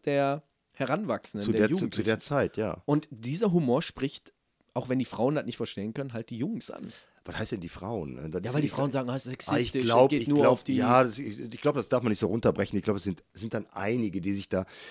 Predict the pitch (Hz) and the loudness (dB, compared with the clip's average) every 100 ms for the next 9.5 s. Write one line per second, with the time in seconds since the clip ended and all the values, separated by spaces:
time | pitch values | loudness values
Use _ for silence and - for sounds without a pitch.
0 | - - - 101 - 104 98 98 98 101 | -18 -12 -6 -2 2 4 6 6 4 0
1 | 95 98 98 - 104 - - 110 113 107 | -2 -2 -2 0 0 -2 -6 0 2 2
2 | 101 101 95 95 92 92 95 98 107 107 | 0 -2 -4 -6 -6 -8 -10 -10 -8 -8
3 | 104 104 98 98 95 104 131 127 - 147 | -8 -8 -6 -4 -6 -6 -8 -8 0 0
4 | 160 113 117 123 117 117 120 123 113 120 | 2 2 2 2 2 2 2 2 2 0
5 | 131 139 - - 185 160 139 135 - 160 | -2 -4 -6 -2 0 2 0 0 -2 -2
6 | 147 143 135 147 135 - 131 - 143 120 | 0 -2 -4 -6 -6 -6 -6 -4 -4 -4
7 | 113 107 147 143 117 110 120 120 - 135 | -8 -4 -2 0 0 0 0 0 0 0
8 | 143 147 139 - 143 139 - 135 139 - | 0 -2 -2 -2 0 -2 -4 -4 -4 -4
9 | - 160 180 175 | -2 2 4 2